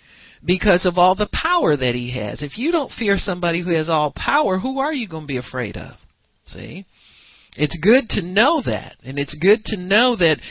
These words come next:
if you understand and love and respect that person, you don't have to fear the negative side of their power. You can worship and, and revere them and, and only see the, the, the, uh,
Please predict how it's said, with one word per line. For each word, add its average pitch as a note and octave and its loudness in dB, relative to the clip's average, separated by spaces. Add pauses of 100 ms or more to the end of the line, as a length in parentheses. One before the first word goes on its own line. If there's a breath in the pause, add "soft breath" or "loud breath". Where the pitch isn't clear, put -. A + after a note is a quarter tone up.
(200 loud breath)
if F3+ 0
you A3 0
understand G3 0
and D#3+ 0
love G3+ 6
and E3 -2
respect A3 -2
that - 2
person, F#3 -2
you G3 -2
don't G3 -4
have G3 0
to - -8
fear A#3 -2
the F3 -2
negative G3+ -2
side A#2 -2
of A2+ -10
their G2+ -8
power. G#2+ -10 (600)
You F3+ -2
can D#3+ -2
worship G3 2
and, D#3+ -4
and D3 -4
revere E3 0
them E3+ 0
and, D#3+ -4 (280 loud breath)
and D#3+ 2
only F#3 2
see C4+ 0
the, B2+ 0 (600)
the, C#3 -12
the, C#3 -4
uh, G2 -4